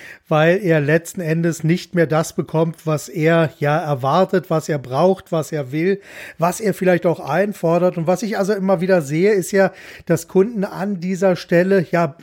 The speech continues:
im eigenen Sinne ja auch sowas wie Egoisten sind. Die wollen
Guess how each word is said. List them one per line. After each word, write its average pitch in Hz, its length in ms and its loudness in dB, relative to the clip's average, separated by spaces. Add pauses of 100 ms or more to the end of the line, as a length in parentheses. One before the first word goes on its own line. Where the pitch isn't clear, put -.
(200)
im 196 200 -4
eigenen 233 560 -4
Sinne 214 240 0
ja 208 80 2
auch 202 100 2
sowas 202 320 -2
wie 233 100 -6
Egoisten 254 720 0
sind. 180 300 2
Die 208 100 -2
wollen 233 180 2